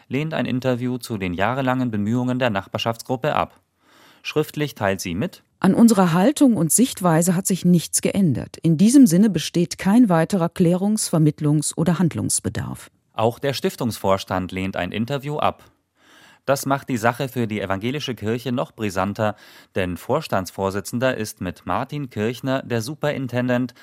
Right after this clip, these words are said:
Speaker 1: also der oberste Funktionär des Kirchenkreises Berlin-Nordost.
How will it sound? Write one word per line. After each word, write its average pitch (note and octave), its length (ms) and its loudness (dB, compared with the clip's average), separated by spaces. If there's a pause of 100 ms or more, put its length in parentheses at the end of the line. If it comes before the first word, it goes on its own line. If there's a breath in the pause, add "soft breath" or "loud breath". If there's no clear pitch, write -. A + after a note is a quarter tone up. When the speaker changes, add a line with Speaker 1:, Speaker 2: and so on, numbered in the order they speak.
(140 soft breath)
Speaker 1:
also B2 340 -6
der B2 180 -2
oberste C3 340 -6
Funktionär A#2 640 -6
des A#2 180 -10
Kirchenkreises A2+ 720 -4
Berlin-Nordost. G2+ 960 -8